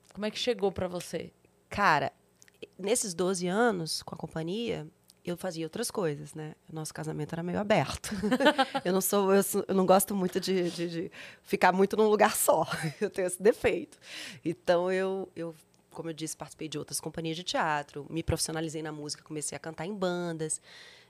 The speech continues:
Speaker 2: Então, eu tava num momento, é, vivendo várias coisas, assim, na Bahia, que tavam me colocando numa certa evidência.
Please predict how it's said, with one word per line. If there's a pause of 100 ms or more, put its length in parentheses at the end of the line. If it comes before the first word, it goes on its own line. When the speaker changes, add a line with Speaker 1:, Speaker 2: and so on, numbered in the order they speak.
Speaker 2:
Então,
eu
tava
num
momento, (920)
é,
vivendo
várias
coisas,
assim,
na
Bahia, (1080)
que
tavam
me
colocando
numa
certa
evidência.